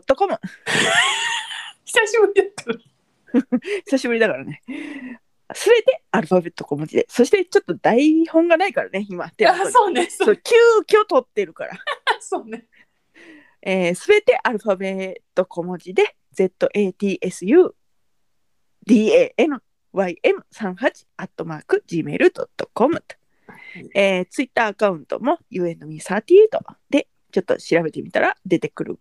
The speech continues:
Speaker 1: かもしれませんので、えー、調べてみてください。そこからGoogleフォームに飛ぶこともできますので、どちらでも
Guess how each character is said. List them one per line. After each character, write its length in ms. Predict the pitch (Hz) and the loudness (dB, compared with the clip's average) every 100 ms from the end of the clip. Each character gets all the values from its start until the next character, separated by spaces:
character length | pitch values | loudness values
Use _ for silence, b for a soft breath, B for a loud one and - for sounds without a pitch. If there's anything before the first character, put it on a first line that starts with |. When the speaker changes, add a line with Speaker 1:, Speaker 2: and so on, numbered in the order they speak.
| - | -8
Speaker 1:
か 180 | - - | -8 -6
も 240 | 151 - _ | -8 -10 _
し 140 | - 170 | -4 0
れ 80 | |
ま 100 | 160 | 0
せ 140 | 170 165 | -2 -6
ん 60 | |
の 120 | 147 220 | -6 -2
で、 200 | 381 - _ B B B B - | -2 -2 _ B B B B -2
え 560 | 190 185 175 175 170 _ - | 0 0 0 -2 -4 _ -16
ー、 120 | 175 | -12
調 240 | - 185 | -2 0
べ 80 | 160 | 0
て 80 | - | -8
み 120 | 156 | -10
て 100 | - | -10
く 120 | - | -8
だ 140 | - - | -8 -8
さ 340 | - - 339 | -10 2 4
い。 120 | 339 | 4
そ 200 | 202 185 | 0 -4
こ 140 | 185 226 | 0 -2
か 200 | - 302 | 0 0
ら 280 | 320 330 320 | 0 -2 -6
Google 360 | 226 247 330 | -8 -8 -6
フ 120 | 359 | -4
ォ 20 | 403 | -4
ー 20 | |
ム 140 | 330 | -6
に 160 | 311 359 | -12 -8
飛 140 | 302 | -8
ぶ 60 | 220 | -4
こ 120 | 214 | -4
と 100 | 196 | -6
も 100 | 170 | -14
で 100 | 156 | -14
き 140 | - 160 | -14 -14
ま 140 | 156 | -14
す 120 | - | -10
の 120 | 175 | -10
で、 200 | - 349 - B - | 0 -2 -2 B -2
ど 120 | 180 | -2
ち 140 | - - | 0 -4
ら 100 | 151 | 0
で 100 | 175 | 0
も 160 | 165 | -2